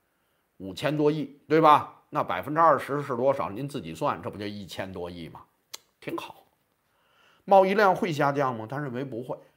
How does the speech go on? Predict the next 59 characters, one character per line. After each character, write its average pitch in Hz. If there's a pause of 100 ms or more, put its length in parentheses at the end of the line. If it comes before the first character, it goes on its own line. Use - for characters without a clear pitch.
(480)
啊， 82
咱 -
们 120
都 170
拭 208
目 113
以 80
待 180
啊！ 98
这 131
是 120
这 127
位 113 (240)
贝 156
森 185
特 156
他 190
的 151
一 110
个 127
一 131
厢 143
情 117
愿， 165 (140)
他 139
是 156
这 190
么 113
认 78
为 62
的。 78 (960)
那 185
下 165
边 147
咱 135
们 147
就 143
看 139
看 110
彭 139
博 127
是 139
怎 92
么 76
说 92
的 76
了。 69
彭 165
博 127
呢， 147
最 117
近 110
表 78
现 101
是 95
比 101
较 90
神 85
勇 98